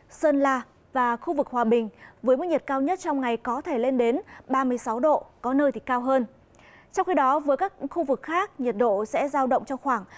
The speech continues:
là từ ba mươi hai cho đến ba mươi sáu độ. Còn đối với khu vực miền Trung, dự báo trong ngày mai, nắng nóng tiếp tục trải dài toàn khu vực, từ Thanh Hóa trở vào cho đến tận Phú Yên,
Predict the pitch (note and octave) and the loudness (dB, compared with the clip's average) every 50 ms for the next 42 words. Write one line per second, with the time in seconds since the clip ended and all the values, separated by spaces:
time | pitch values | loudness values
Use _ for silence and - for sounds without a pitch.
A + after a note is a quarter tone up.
0 | - - - A#3 A#3+ - C4 A3+ C#4 D4+ D4 C#4+ D4+ D4 C#4+ C#4 C4 - _ _ | -20 -6 -6 -4 -2 -2 0 0 0 0 2 0 0 0 0 -2 -4 -6 _ _
1 | _ _ - - C#4+ A#3+ A#3 A3+ B3+ D#4 - - - C4+ C4 B3 A#3 A3+ G#3 - | _ _ -8 -6 -2 -2 -2 -2 -2 -6 -8 -6 -4 -4 -4 -2 -4 -6 -8 -8
2 | A#3 G#3+ A#3 C4 C4 B3 - - - _ _ _ _ _ _ _ _ _ _ _ | -8 -4 -2 0 0 0 0 -4 -10 _ _ _ _ _ _ _ _ _ _ _
3 | _ _ _ _ D4+ D4 C#4 C#4+ C4+ D4 C4+ B3 C#4 B3+ B3+ - E4+ C#4 D4+ A3 | _ _ _ _ 0 2 4 4 4 2 2 2 2 2 2 0 -2 -2 0 0
4 | A#3+ A#3+ A#3 A3 - D4+ D4 C#4+ C4+ B3+ - - _ - - C4+ A3+ A#3 A3+ A3 | 0 -2 -2 0 2 4 4 4 2 0 -4 -12 _ -6 -4 -2 0 0 0 0
5 | A3 C4 C#4 - D4+ C#4 B3+ A#3 A3 A3 B3+ C4 C4 B3+ A#3 - - - - - | 0 -2 -4 -4 -4 -4 -2 -2 -4 -2 -2 0 0 -2 -2 -4 -12 -20 -20 -6
6 | - C4+ C4+ B3 B3 B3+ B3 A#3 A3+ B3 C4+ - G4+ - - F4+ A#3 A3 - C4 | -2 0 0 0 0 0 0 0 0 -2 0 0 -2 0 0 -2 -2 -2 -4 -4
7 | A3 G#3+ - C4 B3+ B3 B3 - - D4 C#4 C4+ - F4+ F4 D#4 D4+ A3+ - - | -4 -4 -2 -2 -2 -2 -4 -2 -2 -2 0 0 -2 -2 0 0 0 0 0 -6
8 | - - - - - - - C#4+ D4 C#4 C#4+ - - G4 F#4+ F#4 F#4 F4+ D#4+ C4+ | -16 -20 -20 -20 -16 -2 0 2 2 2 2 0 -2 -2 -2 -2 -2 -2 -2 -2
9 | A#3+ A#3 B3 D#4 G4 G#4 - - - D#4 A#3 A3 G#3+ B3 B3 A#3+ A3+ - _ _ | -2 -2 -4 -6 -8 -10 -16 -6 -2 -2 -2 0 0 0 -2 -2 -4 -8 _ _
10 | _ - - C#4+ C4+ C4+ B3+ A3+ A3+ A#3 C4 C#4 - E4 - - - - - - | _ -10 -6 -4 -2 -2 -2 -2 -2 -2 -4 -2 -2 -2 -2 -2 -6 -16 -10 -6
11 | B3+ B3 C#4 D#4 - - E4 E4 D4+ | -4 -2 -2 -2 -2 0 2 2 2